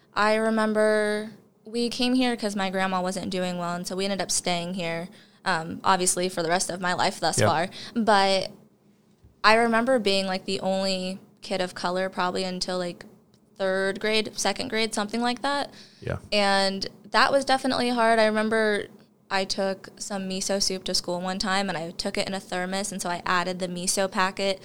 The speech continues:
Speaker 1: at lunch 'cause I didn't want my tofu to get soggy and whatever. And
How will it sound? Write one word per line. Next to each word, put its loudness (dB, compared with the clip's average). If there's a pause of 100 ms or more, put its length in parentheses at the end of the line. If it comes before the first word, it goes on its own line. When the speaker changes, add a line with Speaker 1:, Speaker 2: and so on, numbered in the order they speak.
(280)
Speaker 1:
at 0
lunch -2
'cause -6
I -4
didn't -4
want -6
my -6
tofu -6
to -4
get -4
soggy 0
and -4
whatever. 0 (520)
And 2